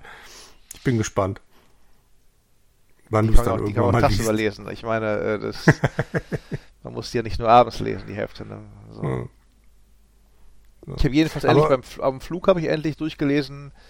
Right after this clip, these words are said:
Speaker 2: auf dem Hinf-, auf dem, auf dem letzten Flug halb, halb durch, jetzt die andere Hälfte von, von Gone Girl, wir sprachen drüber.
Speaker 1: Mhm.
Speaker 2: Und, puh, also, fing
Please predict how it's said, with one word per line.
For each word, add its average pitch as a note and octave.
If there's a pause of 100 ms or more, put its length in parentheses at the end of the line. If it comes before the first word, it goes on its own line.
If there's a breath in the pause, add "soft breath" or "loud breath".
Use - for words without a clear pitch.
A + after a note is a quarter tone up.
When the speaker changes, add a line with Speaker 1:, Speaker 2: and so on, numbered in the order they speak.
(260 soft breath)
Speaker 2:
auf C3
dem C3
Hinf-, D#3+
auf C3
dem, B2+
auf A#2+
dem A#2+
letzten C#3+
Flug -
halb, C3+
halb C#3+
durch, D3 (400 loud breath)
jetzt -
die A#2+
andere C#3
Hälfte C3+
von, A#2
von A#2
Gone B2+
Girl, D3
wir C3
sprachen B2
drüber. D3+ (400)
Speaker 1:
Mhm. C3+ (800 soft breath)
Speaker 2:
Und, C#3+ (440)
puh, A#2+ (120)
also, B2+ (1400)
fing F#3+